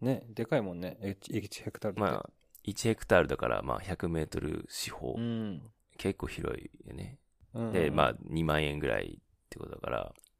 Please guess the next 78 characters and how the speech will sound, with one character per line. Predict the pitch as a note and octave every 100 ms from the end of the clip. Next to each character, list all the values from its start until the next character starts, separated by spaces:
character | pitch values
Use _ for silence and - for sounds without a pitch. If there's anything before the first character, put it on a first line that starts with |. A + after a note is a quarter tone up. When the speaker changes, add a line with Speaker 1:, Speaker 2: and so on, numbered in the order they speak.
| _ _ _ _
Speaker 1:
へ | G#2 G2 G2 G2 G2 G2 G2 G2 F#2+ -
ー。 | -
Speaker 2:
そ | - B2
ん |
な | A2+
コ | G#2+ F#2+
ス | -
ト |
じ | -
ゃ |
な | G1+
い | G1+ -
よ |
ね | G1+ G1+
っ | - _ _ _
て | F#2+
い | G2
う | B2
感 | C3
じ | -
で。 | -
Speaker 1:
や |
り | -
ま |
す |
な。 | - _ _ _ _ _ -
Speaker 2:
そ | - - - - _ _ _
う。 | -
い |
や、 |
Speaker 1:
面 | D2
白 |
い。 |
Speaker 2:
や | E2+
る | G#2+
よ | F#2 G1+
ね。 | G1+ G1+
Speaker 1:
う | G#2+
ん。 | A2+ A2+ G#2+ G2 A2 - - _ _ _ _ _ _ _ _ -
オ | C3
ー |
ス | -
ト | E3
ラ | E3+
リ |
ア | B2
に |
も | F#2
来 | - D#3
る | B2
だ | D#2
ろ | B1+
う |
ね。 | - - _ -
Speaker 2:
今 | - F2
後 | F2
ね。 | F#2+ G2+ - _ _ _ -
Speaker 1:
う |
ん。 | D3+ C3+ A2+ - _ _ - _
Speaker 2:
あ | -
と、 | - F2
こ | G2
の | E2+ E2
イ | B2+ C#3
ー |
エ |
フ | C#3
ポ | C#3
リ | G#2
マ | C#2+
ー |
の | -
い | G2
い |
と | -
こ | -
ろ | G#1
は、 | G#1+ C#2 -